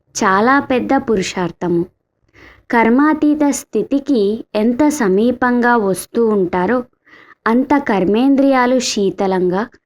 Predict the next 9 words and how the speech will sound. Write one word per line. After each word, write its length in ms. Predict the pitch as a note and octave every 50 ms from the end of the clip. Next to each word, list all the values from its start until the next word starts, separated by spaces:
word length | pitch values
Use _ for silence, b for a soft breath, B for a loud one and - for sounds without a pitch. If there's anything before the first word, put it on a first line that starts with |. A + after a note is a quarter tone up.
| _ _ _ _ _ _ _ _ _ - - - - -
సుగంధితంగా 1400 | - - - C4 A#3+ - - B3+ C4+ C#4+ C#4+ C#4+ B3 G#3+ A3 G3+ - - G3+ F#3+ F#3+ F#3 F3+ F3 G3+ A#3 C4+ C4+ B3+
అవుతూ 400 | - G3 F#3 F3+ F3+ - B3 C4+
ఉంటాయి. 680 | C#4 B3 G#3+ F#3 - F#3+ F3+ F3+ F3+ F3 F3 F3 F3 - _ _ _ _ _ _ _ _ - _ _ _ _ -
వారి 380 | - A3 B3+ C4 C#4 C4+ C#4+ C#4
నుండి 640 | A#3+ G#3 G3+ G#3+ A#3+ D4 C#4+ A3+ G3 G#3 A3 - _ _ _ _ _ _
వికారి 760 | F#3+ F#3+ A3 G#3 - - - C4 C4 C4+ C4+ B3+ C#4 C#4 C#4 C#4 - -
చెడు 180 | A3+ G3+ G3 B3
వాసనలు 760 | B3 A3+ A3 A3 A3 A3 - A3 F#3+ F#3 F3+ F3+ F3 A3+ C#4
తొలగిపోతాయి. 1120 | C4+ - A#3 A3 G#3+ A3+ A3 C4+ C#4 - A3+ G3+ F#3 E3 - F#3 F3+ F3 F3 E3+ E3+ F#3